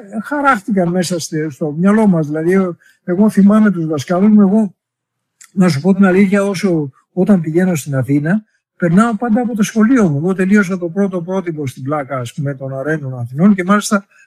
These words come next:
τώρα τελευταία τους πήγα και μια σειρά από βιβλία μου για τη βιβλιοθήκη τους. Περνάω και κατά κάποιο τρόπο, ε, απονέμω, ας πούμε, τις ευχαριστίες μου σκεπτόμενος τους δασκάλους οι οποίους είχαμε.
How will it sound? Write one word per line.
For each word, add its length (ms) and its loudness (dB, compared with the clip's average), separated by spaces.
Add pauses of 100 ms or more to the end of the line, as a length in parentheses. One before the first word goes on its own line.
τώρα 200 4
τελευταία 380 0
τους 200 -6
πήγα 220 4
και 120 -2
μια 180 4
σειρά 280 0
από 200 -2
βιβλία 360 2
μου 100 -2
για 160 -2
τη 80 -4
βιβλιοθήκη 540 -4
τους. 200 -14 (360)
Περνάω 500 2
και 480 0 (240)
κατά 240 0
κάποιο 320 2
τρόπο, 560 0 (260)
ε, 540 -4 (360)
απονέμω, 720 2
ας 200 2
πούμε, 260 0
τις 180 -2
ευχαριστίες 800 0
μου 160 -2
σκεπτόμενος 680 -4
τους 80 -14
δασκάλους 580 -4
οι 60 -6
οποίους 340 -4
είχαμε. 440 -4